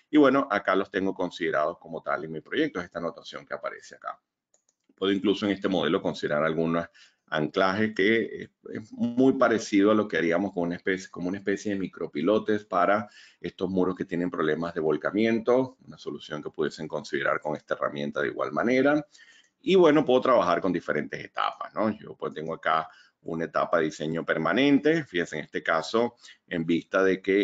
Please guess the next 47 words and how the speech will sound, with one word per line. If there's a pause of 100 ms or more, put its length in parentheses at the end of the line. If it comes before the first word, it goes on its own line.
(100)
es
un
muro
en
cantilever
y
que
no
tiene
restricción,
estaría
utilizando
la
presión
activa. (400)
Si
hubiese
algún
tipo
de
restricción
acá,
si
tuviese
contrafuertes,
bueno,
fíjense,
si
me
voy
a
la
geometría, (260)
yo
puedo
activar
contrafuertes
acá, (140)
¿ves? (160)
Yo
puedo
tener
estos
contrafuertes
en
mi
muro,